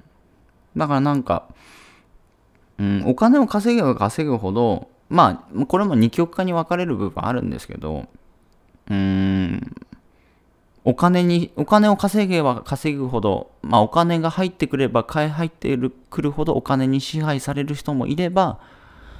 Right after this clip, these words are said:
えー、お金がどんどん稼げるようになればなるほど、お金をしっかりとコントロールできる。つまり、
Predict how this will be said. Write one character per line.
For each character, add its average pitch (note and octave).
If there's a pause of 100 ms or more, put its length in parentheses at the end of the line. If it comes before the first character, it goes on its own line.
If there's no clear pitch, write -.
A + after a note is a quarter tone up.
(560)
え F#2
ー、 F#2
お G2+
金 D#3+
が D#3
ど D3
ん D#3+
ど A#2+
ん A2+
稼 C3+
げ D#3
る D3
よ B2+
う -
に -
な C3+
れ C3+
ば A#2+
な C3+
る D3
ほ C#3+
ど、 C#3
お G#2+
金 C#3+
を C3+
し -
っ -
か -
り G3+
と -
コ F#3+
ン G#3
ト G#3+
ロ G3+
ー D3+
ル -
で -
き -
る。 D#3
つ -
ま B2+
り、 A2